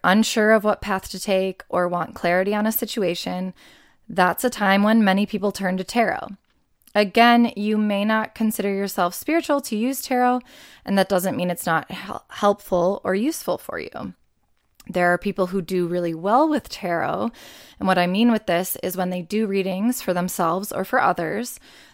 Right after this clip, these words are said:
those readings resonate very well. They energetically feel correct, or people feel much more clarity and understanding after that reading. Oftentimes, those tarot readers, those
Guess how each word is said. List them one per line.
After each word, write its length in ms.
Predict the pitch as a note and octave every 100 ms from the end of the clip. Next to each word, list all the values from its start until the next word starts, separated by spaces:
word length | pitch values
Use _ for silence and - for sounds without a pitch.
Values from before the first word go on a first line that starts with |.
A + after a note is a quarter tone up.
| -
those 320 | G#3+ A#3 G#3+
readings 480 | G3 B3 B3 A#3+ A#3
resonate 800 | E3+ F#3+ F#3+ F#3+ F#3 F3 E3+ -
very 440 | - F3+ F3+ F3 E3+
well. 440 | - - - G3+ _ _ _ -
They 200 | G#3 -
energetically 760 | F#3+ G#3 G#3 G3+ F#3+ F#3 F#3 F3+
feel 480 | - - G3 F#3 F3+
correct, 760 | - G3 F3 - - - - - - - -
or 140 | F#3+
people 380 | - A3 G#3 G3
feel 380 | - A#3+ A#3+ G#3
much 280 | F#3+ -
more 160 | F#3+ E3+
clarity 640 | - - G3+ F#3+ F3+ F3 F3
and 160 | F3
understanding 880 | D#3+ E3 E3+ - - E3 E3 C#3+ D#3 -
after 300 | D#3 - D#3+
that 200 | - -
reading. 440 | - - - G3+ _ _ _ _ _ -
Oftentimes, 760 | C#4 D#4 D4 D4 C#4+ C#4 C#4 G#3+
those 320 | G#3+ A#3 A3+
tarot 260 | - G#3+
readers, 640 | G#3+ G#3+ G#3+ A3 G#3+ G#3+ - _ _ _ - _ _
those 360 | G#3 G#3+ A3+